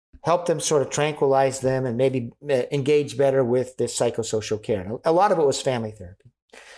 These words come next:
And then after six months, uh, we're gonna see of those who've been on the drugs, who can come off successfully. So this goes back to this for whom and for how long, right? They're gonna, gonna end up with three groups.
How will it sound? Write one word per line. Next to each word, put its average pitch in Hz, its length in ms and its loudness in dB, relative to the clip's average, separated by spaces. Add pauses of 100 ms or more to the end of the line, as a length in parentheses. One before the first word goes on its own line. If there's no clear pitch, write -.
(300)
And 185 180 4
then 262 100 4
after 233 280 2
six - 360 0
months, 165 520 -2 (1120)
uh, 160 360 2 (540)
we're 196 160 2
gonna 262 160 2
see 180 240 0
of 165 100 2
those 170 220 2
who've 139 160 -2
been 254 140 2
on 202 120 0
the 170 60 0
drugs, 147 560 0
who 220 120 0
can 220 160 0
come 175 180 0
off 135 180 2
successfully. - 600 -4 (140)
So - 440 0
this 180 200 0
goes 185 220 0
back 156 280 2
to 143 60 -2
this 131 440 -2
for 151 140 2
whom 160 180 0
and 147 100 -2
for 143 120 2
how 135 160 4
long, 113 280 0
right? 156 280 -2
They're 170 100 2
gonna, 196 140 2
gonna 202 160 2
end 196 100 2
up 190 100 -2
with 147 140 -4
three 185 180 0
groups. 147 460 -4